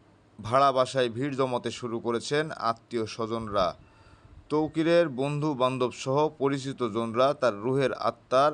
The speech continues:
মাগফিরাত কামনা করেছেন। মাইলস্টোন ট্র্যাজেডিতে জেলা প্রশাসন, সামাজিক, সাংস্কৃতিক ও রাজনৈতিক সংগঠনগুলো দোয়ার আয়োজন করেছেন।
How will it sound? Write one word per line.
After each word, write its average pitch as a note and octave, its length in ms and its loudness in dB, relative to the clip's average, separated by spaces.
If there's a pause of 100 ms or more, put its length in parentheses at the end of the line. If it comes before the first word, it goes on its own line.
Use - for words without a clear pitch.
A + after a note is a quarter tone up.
মাগফিরাত B2 640 -2
কামনা G#2+ 360 -4
করেছেন। G2 560 -6 (1400)
মাইলস্টোন D#3 600 4
ট্র্যাজেডিতে D3+ 920 2 (220)
জেলা C#3 280 4
প্রশাসন, D3+ 800 -2
সামাজিক, C3 560 0
সাংস্কৃতিক C#3+ 680 -4
ও B2+ 80 6
রাজনৈতিক A#2 600 2
সংগঠনগুলো A#2 1000 -4
দোয়ার A#2 380 0
আয়োজন G#2+ 460 -2
করেছেন। F#2+ 500 -10